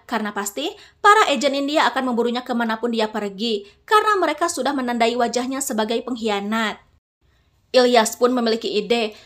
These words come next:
dan membawa tubuh Khalid ke rumah sakit bedah Malika. Dia meminta agar wajah Surab diubah menjadi wajah Khalid. Abong film ya guys, operasi pun berhasil.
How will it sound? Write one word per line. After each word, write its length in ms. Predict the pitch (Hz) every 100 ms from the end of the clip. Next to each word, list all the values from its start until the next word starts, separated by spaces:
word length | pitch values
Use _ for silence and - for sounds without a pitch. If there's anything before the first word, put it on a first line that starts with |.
| -
dan 160 | 370 392
membawa 400 | 381 339 339 349
tubuh 240 | - 269
Khalid 320 | 277 277 302 233
ke 80 |
rumah 240 | 254 240 240
sakit 320 | 254 240 233
bedah 240 | 220 233
Malika. 640 | 226 214 196 - 233 214 180 - _ _ -
Dia 160 | 226
meminta 480 | 233 208 202 214 262 381 427 - -
agar 240 | 453 440 466
wajah 240 | 330 240 294
Surab 400 | 302 277 302 226
diubah 320 | 214 233 285
menjadi 320 | 247 240 247
wajah 240 | 233 226 226
Khalid. 640 | 226 202 214 220 202 - _ _ _ _ -
Abong 320 | 226 226 233
film 240 | 214 226
ya 160 | 208 190
guys, 400 | 214 240 359 - - -
operasi 480 | 403 415 359 330 269
pun 160 | 262 262
berhasil. 800 | 233 233 202 - 247 240 208